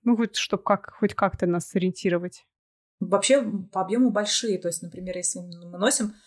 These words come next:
Speaker 2: с мужем, вот так берём большие две охапки, то по два раза приходится нам ходить. Муж берёт такую большую охапку, вот прям много-много, и я.
Speaker 1: Мгм.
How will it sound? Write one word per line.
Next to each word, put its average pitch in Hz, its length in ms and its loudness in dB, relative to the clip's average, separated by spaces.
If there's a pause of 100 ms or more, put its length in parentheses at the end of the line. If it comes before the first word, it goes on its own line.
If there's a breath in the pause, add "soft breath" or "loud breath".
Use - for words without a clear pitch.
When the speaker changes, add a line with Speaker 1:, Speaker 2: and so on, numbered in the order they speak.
(100)
Speaker 2:
с - 160 -4
мужем, 254 400 4
вот 180 100 -4
так 175 160 -6
берём 180 260 -8
большие 170 300 -4
две 170 140 -2
охапки, - 500 -4 (360)
то 175 400 -2
по 196 100 2
два 208 180 2
раза 175 240 2
приходится - 420 -8
нам 156 100 -8
ходить. 156 320 -10
Муж 277 240 0
берёт 254 200 2
такую - 200 -12
большую 160 280 -8
охапку, 156 380 -6
вот 156 100 -18
прям 156 220 -8
много-много, 160 560 2
и 269 40 12
я. 214 360 6
Speaker 1:
Мгм. 226 120 -8